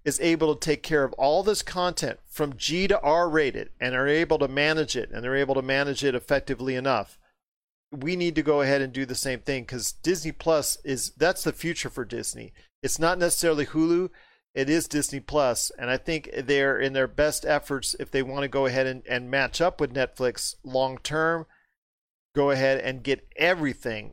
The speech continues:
and that would include the Deadpools of the world and all the other R-rated things that they have from twentieth Century Fox or anything that they've thrown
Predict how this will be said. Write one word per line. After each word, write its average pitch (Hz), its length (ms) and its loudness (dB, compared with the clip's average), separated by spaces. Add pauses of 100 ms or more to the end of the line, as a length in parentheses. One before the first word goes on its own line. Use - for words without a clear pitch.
and 117 140 -6
that 127 140 2
would 127 80 -6
include 123 400 -8
the 120 80 -10
Deadpools 120 880 -2
of 117 80 -6
the 120 80 -8
world 113 420 2
and 117 140 -6
all 117 160 2
the 123 120 0
other 117 360 2
R-rated 117 560 0
things 120 320 -10
that 123 120 -8
they 117 120 -2
have 117 240 -2
from 117 120 -12
twentieth 117 320 -8
Century 117 280 -10
Fox 110 420 -2
or 123 80 -4
anything 120 360 -8
that 117 120 -8
they've 110 220 -4
thrown 117 300 -6